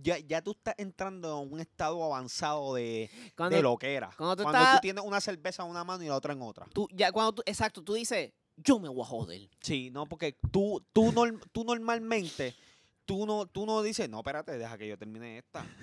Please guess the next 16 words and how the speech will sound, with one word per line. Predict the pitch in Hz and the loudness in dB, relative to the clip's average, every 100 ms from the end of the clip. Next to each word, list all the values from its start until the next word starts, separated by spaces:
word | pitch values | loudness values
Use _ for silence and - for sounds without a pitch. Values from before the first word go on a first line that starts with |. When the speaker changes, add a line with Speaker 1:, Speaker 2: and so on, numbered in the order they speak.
| - | -20
Speaker 1:
y | - | -8
voy | 131 110 | -6 -4
pa' | 110 | 0
la | 113 | 2
próxima". | 110 123 - 139 - - - | 2 0 -2 -10 -12 -16 -10
Pero | 139 | -8
cuando | 151 156 143 | -2 -2 2
ya | 156 | 2
tú | 196 | 0
tienes | 214 233 185 120 | -2 -2 -4 0
dos | 170 196 | 0 2
en | |
la | 208 | 0
mano, | 202 190 143 | 0 -2 -4
tú | 151 | -6
dices, | 156 139 | -6 -8